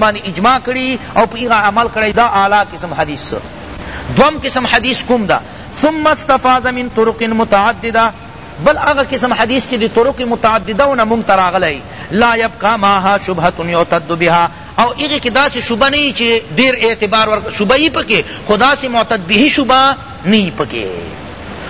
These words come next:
واتفق على العمل به جمهور فقهاء الامصار، او په هغې حدیث باندې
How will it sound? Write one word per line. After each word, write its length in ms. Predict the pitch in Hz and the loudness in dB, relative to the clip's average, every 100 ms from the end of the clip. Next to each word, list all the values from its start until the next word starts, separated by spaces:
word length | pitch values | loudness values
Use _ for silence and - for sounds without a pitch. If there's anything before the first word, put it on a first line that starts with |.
| - 165 | -4 2
واتفق 600 | 277 285 247 240 247 214 | 2 2 -2 0 2 2
على 220 | 226 220 | 2 2
العمل 440 | 220 196 214 208 | 2 0 0 -2
به 300 | 196 190 196 165 | -2 0 0 0
جمهور 380 | 180 170 175 | 0 2 2
فقهاء 520 | 165 165 170 165 170 165 | 2 0 2 2 2 2
الامصار، 500 | 165 165 - 170 170 - - - - 240 | 0 0 2 2 0 -6 -20 -18 -2 0
او 80 | |
په 100 | 247 | 0
هغې 460 | 254 302 285 247 214 | -2 0 0 0 2
حدیث 280 | 233 262 226 | 2 0 0
باندې 360 | 233 226 196 | 2 2 0